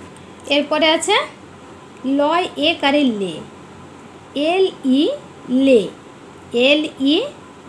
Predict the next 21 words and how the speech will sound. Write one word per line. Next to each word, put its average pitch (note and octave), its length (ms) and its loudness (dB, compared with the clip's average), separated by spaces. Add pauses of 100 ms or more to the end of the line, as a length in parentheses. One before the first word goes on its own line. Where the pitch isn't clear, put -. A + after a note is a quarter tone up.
(280)
লে। D#4+ 160 6 (1080)
এরপর D#4+ 300 0
আছে E4 160 -4 (220)
লই, D#4+ 220 4 (880)
এল F#4+ 160 0 (260)
ও - 20 4 (380)
আই C4+ 100 2 (720)
লই। A#3 200 4 (760)
এই E4 80 0 (120)
লইটাকে F4+ 420 0 (100)
আমরা F4 160 -2 (100)
কিভাবে D4+ 340 0
লিখতে E4 300 -6
পারি E4 200 -2
ইংরেজিতে? E4 440 -2 (640)
এল F#4 160 0 (280)
ও - 20 2 (420)
আই, F#3+ 120 -8 (720)
এটা C#4 220 -4 (520)
লই, D4 260 6 (680)
এল F#4+ 100 2